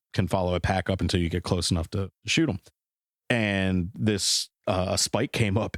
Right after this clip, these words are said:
and puffed its chest and got real big and stared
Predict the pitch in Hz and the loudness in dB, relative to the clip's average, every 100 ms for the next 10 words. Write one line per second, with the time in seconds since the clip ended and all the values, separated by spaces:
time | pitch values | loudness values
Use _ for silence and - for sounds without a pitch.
0 | - 107 98 95 98 90 - 110 117 - | -2 0 0 0 0 -2 -4 -2 -2 0
1 | - 104 104 117 104 80 98 107 98 101 | 0 0 0 0 0 0 0 2 2 2
2 | 107 107 143 104 98 95 - - - 110 | 2 0 0 0 2 2 0 0 0 0
3 | 107 110 95 | 2 0 -2